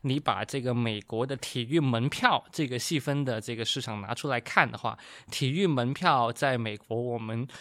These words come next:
包括，呃，一些，嗯，市场调研报告，我们发现可能是在一百五十亿美元左右，整一个，呃，市场规模。啊，非常有意思的事情是，这个数字是高于美国的电影票房的，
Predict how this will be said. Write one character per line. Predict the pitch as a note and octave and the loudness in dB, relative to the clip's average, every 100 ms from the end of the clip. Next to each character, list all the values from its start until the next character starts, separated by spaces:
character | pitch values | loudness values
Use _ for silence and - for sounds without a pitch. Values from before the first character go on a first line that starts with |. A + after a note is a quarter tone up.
| - _ - | -20 _ 0
包 | C#3 | 2
括， | C#3 D3+ C3 A#2 | 2 0 2 0
呃， | - A2 - | 0 -4 -4
一 | B2+ | -10
些， | - B2 A#2+ A#2+ - | -6 -4 -2 -4 -4
嗯， | B2 A2 G#2+ - - | -4 -4 -6 -12 -14
市 | - C#3 | -4 -2
场 | B2+ G#2+ | -2 -4
调 | G2+ D3+ | 0 0
研 | A#2+ | 2
报 | A#2+ D#3 | 4 2
告， | C3 B2+ | 4 0
我 | G#2+ | 0
们 | G#2+ | -6
发 | A2+ C#3 | -2 -2
现 | D#3 C3+ | -2 -6
可 | A#2 | -6
能 | A2 | -8
是 | B2 C#3+ | -8 -4
在 | C3 | -4
一 | D3 | -2
百 | C#3 C#3 | 0 0
五 | A#2+ | -2
十 | A2 C3+ | -4 -2
亿 | C3+ | 0
美 | C3+ A2 | 0 -2
元 | G2+ A#2 | -2 -4
左 | C#3 A#2+ | -4 -6
右， | - F2+ - - _ - | -2 -4 -4 -20 _ -4
整 | A#2+ G#2+ | -2 0
一 | A#2 | -2
个， | D3 C3 | 0 2
呃， | A#2+ A2+ | 2 0
市 | G#2+ B2 | -4 -6
场 | A2+ | -6
规 | G#2+ C3 | -4 -2
模。 | B2 A2 - - - | -2 -4 -8 -20 -6
啊， | B2 | 0
非 | A#2+ G#3+ | 2 2
常 | G#3 E3 | 4 4
有 | A#2+ | 4
意 | A#2+ | 0
思 | B2 C3 | -2 0
的 | A#2 | 0
事 | G#2+ B2 | -2 -4
情 | - A2 A2 - - - | -6 -6 -8 -14 -20 -4
是， | - D3 C3 A2+ - - | -2 0 0 -2 -8 -2
这 | - F3 | 4 4
个 | A#2+ B2 | 4 0
数 | A2+ - D3 | 2 2 2
字 | - C3+ B2 | 0 -2 0
是 | - C#3 | 0 -2
高 | - D#3+ D#3+ E3+ | 2 6 8 6
于 | D#3 C#3+ D3 | 2 2 2
美 | B2 G2+ | 2 0
国 | G#2 A2 A#2+ | -2 -2 0
的 | A#2+ | 0
电 | - D#3+ | 2 2
影 | A#2 G2+ | 2 -2
票 | - C3+ | 2 2
房 | - F#2+ A2 | 2 -2 -2
的， | B2+ | -4